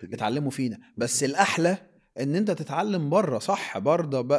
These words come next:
Speaker 2: ب-، بدل ما تخش على الشاشة.
Speaker 1: طبعًا.
Speaker 2: أنت فاكر إحنا شفنا ممثلين عاملين إزاي؟ مش عايز أقول أسماء
Speaker 1: في،
Speaker 2: عشان
Speaker 1: في،
Speaker 2: هم
Speaker 1: في.
Speaker 2: أصحابنا دلوقتي، مش عايز أزعل حد يعني.
Speaker 1: في، في.
Speaker 2: بس شفنا حاجات، آه،
Speaker 1: في.
Speaker 2: ناس
Speaker 1: لا،
Speaker 2: اتعلمت
Speaker 1: وفي ناس
Speaker 2: فينا لحد
Speaker 1: اتطورت.
Speaker 2: ما بقت دلوقتي
Speaker 1: ناس
Speaker 2: حاجة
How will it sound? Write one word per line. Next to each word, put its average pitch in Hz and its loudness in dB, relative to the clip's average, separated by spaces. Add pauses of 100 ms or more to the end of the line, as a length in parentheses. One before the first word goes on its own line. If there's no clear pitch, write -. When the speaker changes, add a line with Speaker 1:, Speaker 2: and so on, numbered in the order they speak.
(200)
Speaker 2:
ب-، 135 2
بدل 156 2
ما 135 -2
تخش 165 -4
على 113 -2
الشاشة. 113 -6
Speaker 1:
طبعًا. 165 -4
Speaker 2:
أنت - -16
فاكر 143 -4
إحنا 120 -10
شفنا 139 -10
ممثلين 113 -8
عاملين 113 -8
إزاي؟ 120 -8
مش 120 -10
عايز 123 -8
أقول 120 -6
أسماء 113 -10
Speaker 1:
في، 135 -10
Speaker 2:
عشان 101 -8
Speaker 1:
في، 107 -8
Speaker 2:
هم 120 -6
Speaker 1:
في. 110 -4
Speaker 2:
أصحابنا 110 -6
دلوقتي، 107 -10
مش 90 -16
عايز 113 -12
أزعل 104 -10
حد 110 -18
يعني. 98 -12 (100)
Speaker 1:
في، 82 -16
في. - -20 (240)
Speaker 2:
بس - -12
شفنا 143 -6
حاجات، 110 -8
آه، 101 -6
Speaker 1:
في. 95 -10
Speaker 2:
ناس 139 -4
Speaker 1:
لا، 101 -12
Speaker 2:
اتعلمت 123 -2
Speaker 1:
وفي 127 -6
ناس 131 0
Speaker 2:
فينا 120 -6
لحد 104 -4
Speaker 1:
اتطورت. 110 -4
Speaker 2:
ما 107 -2
بقت 135 -2
دلوقتي 113 -2
Speaker 1:
ناس 117 -6
Speaker 2:
حاجة 143 0